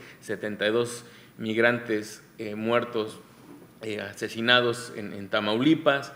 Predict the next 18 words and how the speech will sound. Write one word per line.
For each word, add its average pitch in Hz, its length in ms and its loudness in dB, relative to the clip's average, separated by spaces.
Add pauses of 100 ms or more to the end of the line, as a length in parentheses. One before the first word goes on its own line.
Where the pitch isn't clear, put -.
(400)
eh, 110 380 -2
el 117 160 -4
tema 131 340 2
corrupción, 139 800 0 (300)
que 117 100 -2
es 110 160 -4
otro 113 580 2
que 113 80 -8
trasciende 113 880 -2 (360)
en, 104 420 -8 (180)
en 110 200 -4
los 107 180 0
derechos 117 480 2
económicos, 117 480 -4
sociales 117 380 -6
y 110 40 -8
culturales, 117 800 2 (480)
eh, 104 360 -4